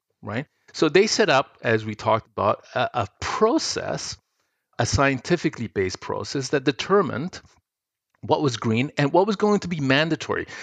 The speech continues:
Because remember the other thing about all of these green labels, no one's forcing you to call yourself green or not green,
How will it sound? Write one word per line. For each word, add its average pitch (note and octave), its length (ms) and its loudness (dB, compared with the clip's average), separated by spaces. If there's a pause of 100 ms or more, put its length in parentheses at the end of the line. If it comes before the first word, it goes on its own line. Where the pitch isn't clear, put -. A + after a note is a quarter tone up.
(120)
Because E3 280 4
remember G3 380 4
the D3+ 140 4
other F3 140 4
thing C#3+ 260 0
about A#2 300 2
all A#2+ 280 6
of A#2 100 0
these A2 220 -2
green A2+ 260 0
labels, B2 360 2
no A3+ 80 4
one's F#4 220 4
forcing A#2+ 520 0
you G2 100 -4
to - 100 -10
call G#2 220 0
yourself F#2 320 -2
green A2 360 -4
or A2+ 120 0
not G2 260 2
green, E2+ 260 -14